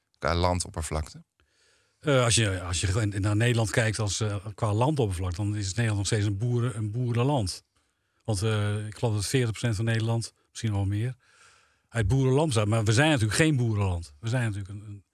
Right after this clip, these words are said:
Speaker 2: industrieel, dienstverlenend land. Waar, eh, eh, het geld wordt verdiend met, eh, met, niet met, eh, met, eh, met boeren in elk geval.
Speaker 1: Maar wat maakt dan dat, dat Nederland,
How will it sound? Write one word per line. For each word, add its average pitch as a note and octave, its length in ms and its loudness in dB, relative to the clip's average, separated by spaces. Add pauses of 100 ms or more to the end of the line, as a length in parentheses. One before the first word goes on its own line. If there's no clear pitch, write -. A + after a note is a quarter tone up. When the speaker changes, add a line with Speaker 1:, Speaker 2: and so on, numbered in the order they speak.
(160)
Speaker 2:
industrieel, B2 800 0 (420)
dienstverlenend B2 720 4
land. A2+ 380 0 (720)
Waar, G#2 220 0
eh, G2 580 -2
eh, F#2+ 80 -8
het G2+ 120 -8
geld C3 220 2
wordt B2 180 0
verdiend B2 360 0
met, A2 240 -2
eh, G#2+ 300 -2
met, G#2 160 -8 (160)
niet B2+ 240 -2
met, C#3+ 260 -4
eh, C#3 200 -2
met, B2+ 260 -8
eh, B2+ 60 -10 (140)
met A#2+ 180 -4
boeren G2 320 -8
in F#2 60 -12
elk F2+ 100 -10
geval. - 280 -20 (760)
Speaker 1:
Maar G2+ 100 -2
wat A2 140 0
maakt A2 260 2
dan G#2 160 0
dat, G#2 340 -2
dat G2 200 0
Nederland, G#2 720 0